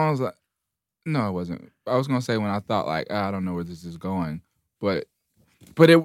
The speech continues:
I mean, the, the early, early stages when I didn't know it was gonna be like this, I just knew in my mind I wanted it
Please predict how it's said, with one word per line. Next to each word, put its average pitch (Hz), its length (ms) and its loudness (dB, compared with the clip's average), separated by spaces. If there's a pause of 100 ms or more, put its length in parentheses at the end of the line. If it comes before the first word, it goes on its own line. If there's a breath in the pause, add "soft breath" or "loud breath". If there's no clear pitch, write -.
I 180 60 8
mean, 180 100 8
the, 170 240 8
the - 120 4
early, 156 340 8
early 151 320 8
stages 139 320 2
when 127 80 4
I 113 80 4
didn't 117 340 4
know 120 220 6
it 98 100 2
was 85 140 -4
gonna 101 260 2
be 101 200 4
like 87 200 4
this, 120 160 2
I 127 120 4
just 131 180 -4
knew 151 100 2
in 147 60 4
my 107 140 4
mind 113 340 4
I 107 140 2
wanted 98 360 0
it 80 220 -4